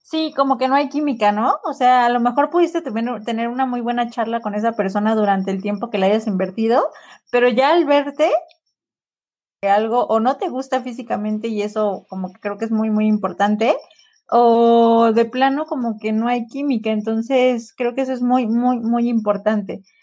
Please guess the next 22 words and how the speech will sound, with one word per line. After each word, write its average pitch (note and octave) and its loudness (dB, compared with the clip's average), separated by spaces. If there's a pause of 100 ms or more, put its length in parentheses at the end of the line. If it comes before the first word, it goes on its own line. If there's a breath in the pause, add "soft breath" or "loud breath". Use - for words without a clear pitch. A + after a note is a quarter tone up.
(180 soft breath)
También, D#4 4 (140)
eh, B3+ 2
yo C4+ -4
creo D4+ -2
que E4+ 0
un, C4 -2
este, G#3 -2 (340)
un C4+ -2
como B3+ 2
contra A#3 0
que C4+ -8
podríamos G#3+ -2
mencionar G#3+ -4 (360 soft breath)
sería, A#3+ 0
eh, G#3 -2
como G#3+ -2
la G#3+ 0
parte A3 -2
del E4+ -2
acoso, G#3+ -2
¿no A3 -2
crees? G4+ -2